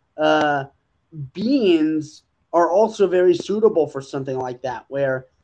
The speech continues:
you can imagine a protocol, and there was, there was chatter before the, uh, attack.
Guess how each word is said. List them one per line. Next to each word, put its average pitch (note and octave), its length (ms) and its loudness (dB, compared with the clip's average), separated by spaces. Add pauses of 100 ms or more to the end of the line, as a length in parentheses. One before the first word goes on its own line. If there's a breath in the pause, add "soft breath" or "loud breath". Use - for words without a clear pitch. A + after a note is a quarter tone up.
you E3 180 -4
can E3+ 140 -4
imagine F3 520 0
a D#3 60 -2
protocol, E3 540 2
and D3 180 -4
there D3+ 100 0
was, D3+ 140 -4 (160)
there D#3 140 -2
was F#3+ 300 4
chatter F3 340 2
before D#3+ 440 0
the, D#3 280 0
uh, C#3 320 0
attack. D3 540 -2